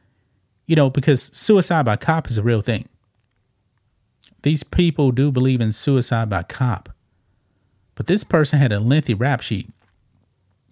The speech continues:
I wonder if that's the, uh, the weapon that was used in the, um, in the, uh, shooting. Could be.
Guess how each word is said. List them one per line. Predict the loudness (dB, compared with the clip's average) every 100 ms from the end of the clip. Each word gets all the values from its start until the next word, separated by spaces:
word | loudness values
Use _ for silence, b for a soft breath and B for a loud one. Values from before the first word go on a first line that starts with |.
| _ _ _ _ _ -2
I | 2
wonder | 4 2
if | 2
that's | 0 0
the, | -2 0
uh, | 0 -2
the | -4
weapon | -2 0 0 0 -2 -4 _ _ _ _ _ _ -4
that | -2
was | 0
used | 0 0 0
in | -2
the, | 0 0
um, | -2 -2 -4 -6 -10 _ _ _ _ _ _ _ _ _ _ _ _ _ _ _ _ _ _ _ _
in | -2
the, | 0 2
uh, | 0 -2 -4
shooting. | -2 -2 -2 -10 _ _ _ _ _ _ _ _ _ _ _ _ _ _ _ _ _ _ _ _ _ _ _ _ _ _
Could | 0 0
be. | 2 -2